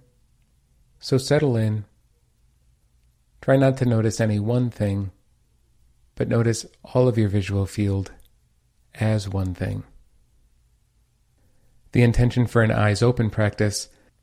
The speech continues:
is to recognize that at any point during the day, you can check in with your body, check in with your breathing, and allow your mind to relax.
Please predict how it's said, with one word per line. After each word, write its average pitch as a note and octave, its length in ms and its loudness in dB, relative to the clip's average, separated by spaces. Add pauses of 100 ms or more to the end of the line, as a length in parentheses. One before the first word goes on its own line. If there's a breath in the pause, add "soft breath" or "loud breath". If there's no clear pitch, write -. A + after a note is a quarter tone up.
(300)
is - 140 -8
to C3+ 120 -2
recognize A2+ 600 0
that G2+ 160 0
at G2 80 -4
any C#3+ 180 0
point B2+ 320 -4
during A2 240 0
the A2 80 0
day, F#2+ 380 0 (520)
you B2 120 -8
can A2+ 120 0
check A#2+ 240 -2
in B2+ 120 2
with B2+ 160 0
your C3 80 0
body, G2 420 0 (800)
check - 240 -6
in B2 80 4
with A#2+ 160 2
your A#2+ 80 4
breathing, G2 500 0 (680)
and A2+ 120 -2
allow G#2 240 2
your G#2 160 2
mind G2 280 0
to G#2 80 -4
relax. F#2 640 -2